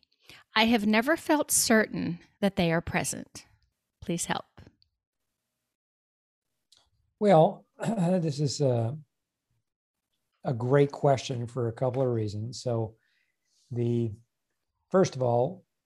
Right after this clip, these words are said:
Speaker 2: everybody has at least, uh, two or three guides, guides in the non-physical world, guides that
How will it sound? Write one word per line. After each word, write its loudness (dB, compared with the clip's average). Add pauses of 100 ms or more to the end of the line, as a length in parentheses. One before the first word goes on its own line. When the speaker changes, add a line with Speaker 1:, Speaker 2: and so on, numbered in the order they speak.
(2250)
Speaker 2:
everybody 4
has 2
at 0
least, 4
uh, -2 (560)
two 2
or 6
three -2
guides, -2 (680)
guides 8
in 2
the 2
non-physical 0
world, -2 (720)
guides 4
that -2